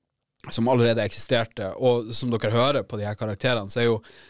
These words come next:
all opposisjonsbygging i Jemen på det her tidspunktet er det lurt å gjøre utenfor Jemen. Eh, <laughs> for det, det, det, det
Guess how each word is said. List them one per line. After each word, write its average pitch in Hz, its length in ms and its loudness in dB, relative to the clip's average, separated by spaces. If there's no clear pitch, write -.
all 151 220 4
opposisjonsbygging 117 920 -2
i 113 160 -2
Jemen 117 320 2
på 110 140 -6
det 104 80 -2
her 113 80 0
tidspunktet 107 640 -8
er 113 160 0
det 104 80 -2
lurt 117 280 2
å 110 60 -2
gjøre 107 240 -2
utenfor 101 380 -4
Jemen. 110 400 -2
Eh, 113 560 -6
<laughs> - 400 -20
for 117 240 -2
det, 117 80 4
det, 120 140 -4
det, 120 160 0
det 117 160 2